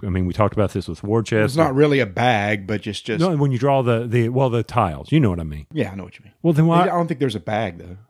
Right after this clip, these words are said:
Speaker 1: You, you're, you're being like my wife again. You're correcting me. You knew what you meant.
Speaker 2: Okay.
Speaker 1: All right. <laughs> Then, then the deck building strategy.
Speaker 2: Well, I mean, it's not, well, I mean, it's like you set aside three, but it's the same thirty-five tiles every time.
Speaker 1: The strategy of the monolith.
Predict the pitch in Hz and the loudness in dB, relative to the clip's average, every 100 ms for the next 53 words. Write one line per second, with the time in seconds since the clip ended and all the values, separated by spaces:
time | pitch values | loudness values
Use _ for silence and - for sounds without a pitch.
0 | _ - 175 - 123 117 113 104 123 113 | _ -2 -2 2 2 2 0 2 4 4
1 | 104 101 98 90 90 87 82 104 110 110 | 2 2 2 0 -2 -2 -2 2 4 2
2 | 90 80 82 101 110 - 87 78 82 _ | -2 -6 -4 -2 -2 -4 -6 -8 -10 _
3 | 151 - - 135 139 139 151 - 349 - | -8 -8 -4 2 4 6 4 2 -2 -6
4 | - 302 - 262 - _ _ 147 175 165 | -8 -12 -10 -12 -12 _ _ 2 2 2
5 | 147 156 160 127 156 151 160 160 175 - | 0 0 0 0 0 0 0 2 0 2
6 | 131 107 104 117 - 160 175 170 160 185 | 2 2 2 0 0 0 2 2 2 0
7 | 180 156 196 - 165 165 160 170 160 143 | -2 -2 -2 -2 -2 0 0 0 -4 -4
8 | - 151 131 135 123 - 147 110 113 143 | 0 0 0 -2 -2 0 0 0 0 4
9 | 123 107 - 127 151 131 113 117 113 - | 4 2 -6 -2 2 2 2 2 2 -2
10 | 104 143 127 117 127 117 110 107 98 123 | -4 0 0 2 2 2 2 0 4 4
11 | 101 92 120 92 92 95 - 113 - 135 | 4 0 -10 -12 -12 -12 -12 -8 0 4
12 | 127 113 113 98 95 95 85 73 | 4 4 2 4 2 2 0 -4